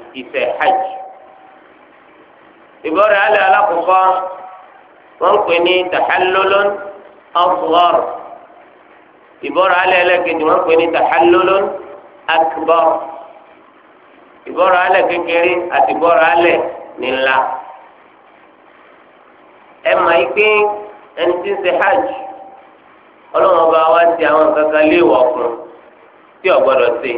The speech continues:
Ǹjẹ́ a máa pèjúwe wọn? Bóyá a ti gbàgbé. Naam. Naam. Èmi ò gbọ́.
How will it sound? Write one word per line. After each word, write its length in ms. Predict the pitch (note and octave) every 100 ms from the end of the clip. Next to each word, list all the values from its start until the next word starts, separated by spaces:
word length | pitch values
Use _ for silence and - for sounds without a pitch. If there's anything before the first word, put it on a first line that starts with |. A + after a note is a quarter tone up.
| A#2 - - - - - - - - - -
Ǹjẹ́ 180 | C3+
a 60 | D3+
máa 160 | C3+ C3
pèjúwe 400 | B2 C#3 D#3 C3+
wọn? 240 | C3 C3 C3 G#2+ - - - - - - - -
Bóyá 220 | - C3+ C3
a 80 |
ti 120 | C3 B2+
gbàgbé. 400 | A#2+ - - A#2 - - - - - - -
Naam. 240 | C#3+ C#3 A2 - - - - - - - _ - - - - - - -
Naam. 260 | C3 D#3 F#3 - - - - - - - - - - - - - - - - -
Èmi 160 | C3 E3
ò 120 | D#3
gbọ́. 240 | D#3 F3+